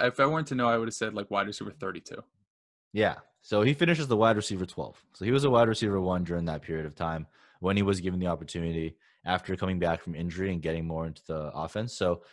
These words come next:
Speaker 2: I think he's gonna be someone that I own a lot of in terms of offers. I think he's pretty cheap, man. You could probably get him for,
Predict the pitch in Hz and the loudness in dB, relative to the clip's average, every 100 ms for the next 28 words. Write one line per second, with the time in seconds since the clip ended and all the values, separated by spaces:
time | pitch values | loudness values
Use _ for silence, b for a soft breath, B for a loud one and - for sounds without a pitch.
0 | B 101 156 202 190 170 160 151 147 135 | B -2 2 2 2 2 2 2 4 6
1 | 113 110 113 117 104 92 98 120 135 - | 6 6 6 4 0 2 4 4 2 -2
2 | - 95 120 117 98 101 113 127 127 135 | -14 -4 -4 -2 2 4 2 0 -2 -2
3 | - b b b _ _ - 139 330 330 | -8 b b b _ _ -4 -2 -2 -4
4 | - 320 320 233 - 92 113 - 117 127 | 0 0 0 -2 -2 -2 -4 -6 -10 -4
5 | 160 156 165 107 131 131 - 101 101 98 | 2 4 4 4 2 2 -2 0 2 2